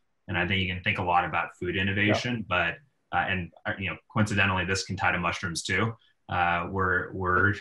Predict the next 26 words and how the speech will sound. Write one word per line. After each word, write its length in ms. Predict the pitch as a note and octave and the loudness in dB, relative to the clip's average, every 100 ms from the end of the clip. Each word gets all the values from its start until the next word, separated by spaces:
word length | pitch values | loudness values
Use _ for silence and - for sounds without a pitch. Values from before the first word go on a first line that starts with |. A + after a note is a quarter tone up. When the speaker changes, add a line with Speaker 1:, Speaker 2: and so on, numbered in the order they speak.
| - | 0
Speaker 1:
looking 340 | A2 A2 G#2+ | 2 6 6
at, 180 | G#2 G#2 | 6 4
at 180 | G#2 G2 | 2 2
compostable 540 | - G2 F#2+ - F#2+ | 0 0 0 0 -2
packaging 420 | F#2+ F2+ A2 G#2+ G2 | 2 2 2 2 2
that 100 | F2+ | 2
actually 300 | F2 - F2 | 0 -2 -6
uses 220 | F2 D#2+ | -6 -4
mushrooms, 500 | F2 E2+ A2 A2 A2 | -2 -2 0 0 0
but, 340 | - F2 E2+ - _ _ _ | 0 0 -2 -6 _ _ _
uh, 220 | F#2+ F2+ F2 | 0 0 2
the 100 | G#2 | 2
world 400 | G2+ A2+ B2 B2 | 4 4 4 4
where 100 | G#2+ | 4
we 180 | G2 | 2
can 160 | F#2 F2+ | 0 -4
get 200 | E2 F2+ | -2 -4
to 100 | F#2 | -4
compostable 640 | - E2+ F2 E2+ F2+ F2+ - | -8 -10 -8 -8 -8 -10 -6
packaging, 460 | E2+ - F#2 F2+ - | -6 -6 -10 -14 -4
packaging 500 | F#2 F2+ F2 F2 E2+ | -4 -2 -6 -10 -12
that 120 | E2+ | -12
is 140 | E2 | -14
cheap 360 | - - F#2 E2+ - | -6 -4 -4 -8 -10
and 160 | F#2 D#2 | -10 -8
functional, 640 | E2 E2 - G2 A2 A2+ | -10 -8 -6 -2 -2 -2